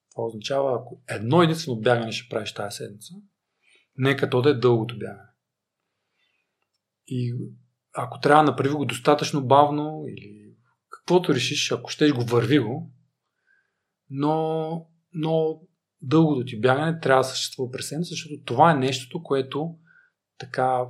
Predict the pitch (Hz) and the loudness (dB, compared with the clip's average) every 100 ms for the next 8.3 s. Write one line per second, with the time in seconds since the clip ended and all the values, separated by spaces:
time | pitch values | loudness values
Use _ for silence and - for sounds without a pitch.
0 | - - - 143 127 120 107 117 - 160 | -8 -8 -6 -2 -2 -2 -6 -6 -2 0
1 | 160 156 151 - _ - 123 120 120 123 | 0 -4 -6 -10 _ -10 -6 -8 -6 -6
2 | - - 135 135 135 135 - 120 107 107 | -6 -8 -14 -14 -14 -16 -16 -16 -16 -14
3 | 110 123 - _ _ _ _ _ - 123 | -16 -18 -20 _ _ _ _ _ -20 -18
4 | 123 123 127 - 151 151 131 123 120 123 | -14 -12 -12 -16 -18 -8 -2 -2 -2 -6
5 | 117 117 110 101 101 - _ _ - _ | -6 -4 -4 -6 -10 -16 _ _ -20 _
6 | - 165 - 143 170 _ _ _ _ _ | -16 -14 -8 -10 -10 _ _ _ _ _
7 | - 131 143 175 165 - - 165 151 123 | -2 2 8 8 8 4 4 4 4 0
8 | - 151 196 | -6 -6 -6